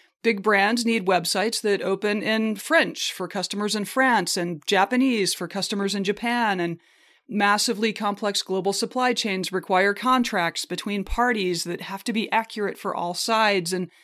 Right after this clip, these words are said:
companies may face litigation in foreign courts, and everyone involved needs to know and argue with precision in the native tongue of the court.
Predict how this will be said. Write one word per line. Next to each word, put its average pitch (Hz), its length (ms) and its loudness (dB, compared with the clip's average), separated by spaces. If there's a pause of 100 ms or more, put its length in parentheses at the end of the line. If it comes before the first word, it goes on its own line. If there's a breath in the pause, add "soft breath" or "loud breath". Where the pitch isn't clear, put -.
(560 soft breath)
companies 233 420 0
may 233 140 4
face 240 280 2
litigation 240 640 2
in 196 140 -2
foreign 190 400 -2
courts, 233 540 -2
and 180 320 -6
everyone 202 400 2
involved 220 500 2
needs 175 240 -2
to - 160 -6
know 175 380 -2
and 175 240 -6 (420)
argue 190 760 0
with 190 280 -2
precision 190 640 -2
in 180 180 -4
the 185 220 -4
native 190 320 -4
tongue 175 280 -4
of 170 140 -6
the 202 80 -6
court. 185 380 -8